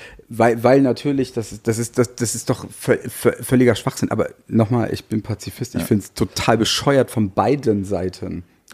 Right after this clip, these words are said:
Speaker 2: Und dann nochmal nato-Doppel-Abschluss unter Helmut Schmidt, genau, da waren eben auch dann wieder auf Europa gerichtet, ähm, Atomwaffen und, und schwere Waffen. Und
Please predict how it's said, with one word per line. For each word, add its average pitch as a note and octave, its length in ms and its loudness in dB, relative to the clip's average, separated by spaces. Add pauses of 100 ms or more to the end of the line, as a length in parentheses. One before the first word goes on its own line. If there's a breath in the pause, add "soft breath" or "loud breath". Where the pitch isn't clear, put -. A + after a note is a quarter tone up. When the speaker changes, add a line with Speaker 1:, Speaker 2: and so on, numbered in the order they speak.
(180 loud breath)
Speaker 2:
Und A2+ 60 -6
dann A2 80 2
nochmal A#2 200 4
nato-Doppel-Abschluss A2+ 1200 0
unter G#2+ 220 -2
Helmut G#2+ 260 0
Schmidt, A#2+ 380 -2
genau, F#2 160 0
da F#2+ 140 2
waren F#2+ 120 2
eben F#2+ 200 -2
auch - 380 0 (400 soft breath)
dann G2 400 2
wieder G2 500 4
auf G2 200 0
Europa G#2+ 320 2
gerichtet, G#2 800 0
ähm, G2 420 -2 (180)
Atomwaffen A#2 880 2
und, G2+ 300 -2
und G#2 100 -4
schwere G2+ 260 0
Waffen. G#2 300 2
Und G2+ 280 -2